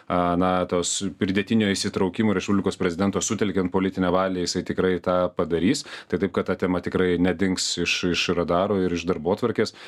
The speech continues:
bet tikrai nesinorėtų, kad jinai taptų įrankiu kok-, kokiem nors kitiem tikslams pasiekti, o ne, ne konkrečiai ir tai, apie ką eina kalba, kad kuo daugiau Lietuvoje žmonių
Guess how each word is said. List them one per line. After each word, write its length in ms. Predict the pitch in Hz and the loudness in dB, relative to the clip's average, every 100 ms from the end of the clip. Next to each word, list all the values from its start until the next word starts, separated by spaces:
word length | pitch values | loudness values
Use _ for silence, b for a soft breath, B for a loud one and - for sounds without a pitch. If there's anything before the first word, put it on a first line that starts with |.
| B | B
bet 160 | 90 85 | -4 -2
tikrai 160 | 87 92 | 0 2
nesinorėtų, 500 | 87 87 87 87 87 | 2 2 2 0 0
kad 80 | 90 | 0
jinai 140 | 90 92 | 0 -2
taptų 240 | - 92 | 0 2
įrankiu 540 | 95 98 87 82 80 73 - | 4 4 0 -2 -6 -6 -4
kok-, 280 | 98 - 95 | -2 -2 -6
kokiem 400 | - 98 - 98 | -2 0 0 2
nors 220 | 95 87 - | 0 0 -2
kitiem 220 | 95 98 90 | 0 0 0
tikslams 480 | 92 - 90 87 82 | 0 0 0 0 -2
pasiekti, 560 | - 87 92 98 - 107 B B | -2 -2 0 0 0 -2 B B
o 140 | - 92 | 0 2
ne, 480 | 95 95 95 95 - - - | 2 2 2 0 -4 -14 0
ne 160 | 101 95 | 2 2
konkrečiai 580 | 98 90 92 87 101 98 | -2 0 0 0 0 0
ir 60 | |
tai, 160 | - 95 | 0 0
apie 140 | 90 | 0
ką 140 | 95 90 | 0 0
eina 180 | 90 87 | -2 0
kalba, 380 | 90 87 90 B B - | 0 2 0 B B -6
kad 140 | 92 - | -4 0
kuo 160 | 101 | 2
daugiau 480 | 107 104 104 107 101 | 2 0 2 2 2
Lietuvoje 480 | 98 - 87 92 92 | 0 0 0 2 2
žmonių 260 | 90 90 90 | 2 2 2